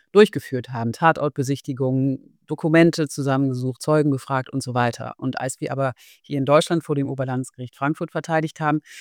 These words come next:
da hat uns das Gericht zwar schon gestattet, nach Ruanda zu fahren und es wurden uns auch, auch Reisekosten oder Hotelkosten, äh, erstattet, aber die zehn Tage, die wir vor Ort waren und tatsächlich eben,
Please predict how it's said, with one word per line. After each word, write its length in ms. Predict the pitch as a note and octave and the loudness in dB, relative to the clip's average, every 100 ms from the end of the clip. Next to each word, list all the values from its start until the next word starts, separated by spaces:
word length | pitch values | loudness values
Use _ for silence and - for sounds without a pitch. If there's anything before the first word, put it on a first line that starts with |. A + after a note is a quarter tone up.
| - | -6
da 100 | C#3+ | 2
hat 200 | C#3+ F3+ | 4 4
uns 140 | F#3 - | 2 0
das 200 | D3+ - | -2 0
Gericht 340 | D#3 G3 - | 2 2 0
zwar 200 | - D3 | -4 -2
schon 260 | - F#3 D3+ | 4 4 4
gestattet, 500 | C#3 - G#3 E3+ C#3+ | 0 2 2 0 -2
nach 220 | C#3 - | -4 -2
Ruanda 360 | C#3+ D#3+ C#3+ | 0 2 0
zu 140 | - C#3 | -4 -8
fahren 400 | - F3+ E3+ F3+ | 2 4 4 2
und 160 | D3+ | -2
es 140 | C3+ C#3+ | -6 -4
wurden 240 | C#3+ C3+ | -2 -2
uns 180 | - C3 | -2 -6
auch, 260 | - A#2+ - _ _ _ _ _ - | -6 -8 -10 _ _ _ _ _ -18
auch 140 | - | -6
Reisekosten 720 | A2+ F3+ F#3+ - C3 - A#2 | 4 6 6 2 0 -2 -6
oder 160 | A2+ G#2+ | -4 -4
Hotelkosten, 800 | A2 D3+ G3 - B2+ - C3 A#2 - | -2 0 0 0 -4 -2 -4 -2 -4
äh, 120 | C3 | -8
erstattet, 600 | - A2+ - A#2+ G3+ F#3+ | -6 -6 -2 0 0 -2
aber 180 | C#3 C#3 | 0 0
die 160 | C#3 C3+ | 0 -6
zehn 240 | - D3+ | -2 0
Tage, 360 | D#3 D3+ E3 D#3+ | 4 4 4 2
die 160 | D3 | -2
wir 120 | C#3+ C3+ | -2 -4
vor 180 | C#3+ | -2
Ort 280 | A#2+ D#3 D#3 | 0 0 0
waren 340 | C3+ C3+ C#3+ D#3+ - - _ | 0 2 0 -2 -12 -20 _
und 160 | D3+ C#3+ | -2 0
tatsächlich 600 | C#3 C#3+ D#3+ E3 D3 - | 2 2 0 -2 -4 -4
eben, 380 | C#3 C#3 C#3 | 0 0 0